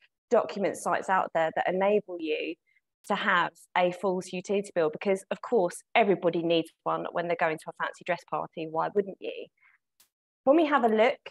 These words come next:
um, effectively, this is primarily sort of between those twenty-one and twenty-five, um, and obviously we do know that on different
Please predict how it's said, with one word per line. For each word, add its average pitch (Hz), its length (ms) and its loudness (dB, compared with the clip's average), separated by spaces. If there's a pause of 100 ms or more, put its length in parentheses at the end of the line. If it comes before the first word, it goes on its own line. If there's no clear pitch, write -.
(180)
um, 220 300 6
effectively, 233 680 -2
this 233 200 -2
is 269 180 0
primarily 208 840 2
sort - 160 -8
of - 40 -14
between 190 320 -2
those 180 240 0
twenty-one 185 400 -2
and 180 140 -6
twenty-five, 226 720 0 (160)
um, 185 180 2
and 196 120 2
obviously 196 300 -2
we 190 160 -4
do 196 200 0
know 185 180 -2 (140)
that - 160 0
on 190 100 -6
different - 300 -10